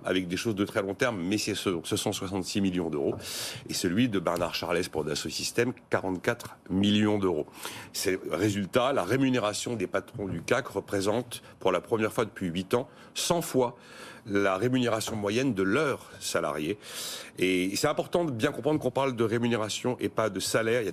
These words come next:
tous les éléments variables liés aux aléas de marché, notamment dans ces rémunérations, qui sont calculées, par exemple, sur l'année deux mille vingt et un,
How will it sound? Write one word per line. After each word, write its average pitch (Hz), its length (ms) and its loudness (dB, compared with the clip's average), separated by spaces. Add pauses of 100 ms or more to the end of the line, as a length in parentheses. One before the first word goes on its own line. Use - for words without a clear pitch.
(120)
tous 208 120 2
les 151 220 4
éléments 131 320 0
variables 120 520 0
liés 107 580 2
aux 92 180 0
aléas 90 220 0
de 87 60 -2
marché, 92 420 2
notamment 87 400 0 (360)
dans 98 140 0
ces - 140 -2
rémunérations, 92 640 0
qui - 140 -4
sont 147 200 2
calculées, 131 640 2 (360)
par 98 100 4
exemple, 110 340 0
sur 107 140 2
l'année 107 220 2
deux 107 100 2
mille 107 180 2
vingt 101 220 0
et 107 80 4
un, 196 160 2